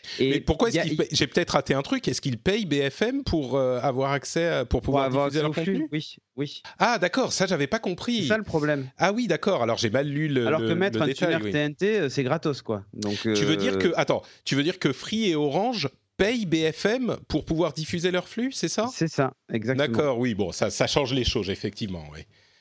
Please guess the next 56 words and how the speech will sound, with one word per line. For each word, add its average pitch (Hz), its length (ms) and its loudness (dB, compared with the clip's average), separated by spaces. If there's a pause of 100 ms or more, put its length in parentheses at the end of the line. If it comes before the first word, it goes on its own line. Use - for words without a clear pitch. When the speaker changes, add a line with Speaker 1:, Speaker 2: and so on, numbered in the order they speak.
(180)
Speaker 1:
Ça, 110 160 2
ça, 98 140 2
Speaker 2:
Euh, 101 280 -2
Speaker 1:
ça, 98 380 -2
c'est 123 160 0
exactement 139 420 0
ça. 127 280 0
Et 117 100 2
normalement, 156 720 2
B 127 260 2
F - 140 -16
M 180 240 2
est 123 80 0
censé, 127 600 -2
euh, 131 100 -2
pour - 280 -10
bénéficier 123 460 0
de 120 100 0
ces, 98 360 -2
de 90 160 -2
cet - 360 -4
argent-là, 92 540 0 (160)
Speaker 2:
Hmm. 135 300 0
Speaker 1:
est - 20 2
censé 117 340 0
proposer 123 840 0
des 123 120 -4
services 113 400 -2
ajoutés, 131 500 0 (540)
euh, 101 380 2
pour 120 180 -2
qu'il - 80 0
y 127 60 6
ait - 20 2
un 120 100 2
vrai 123 220 2
attrait. 156 680 0
Tu 139 100 -8
vois, 165 80 2
en 156 40 -2
fait, - 220 -4
en 127 120 0
gros, 156 180 0
quand 147 240 -2
Free 175 180 -2
dit, « 160 140 -2
Moi, 202 100 2
je 165 120 -2
veux 147 40 2
bien 151 160 0
payer 160 280 0
pour 123 160 0
diffuser 117 340 0
B 110 180 2
F 113 140 0
M, 220 140 2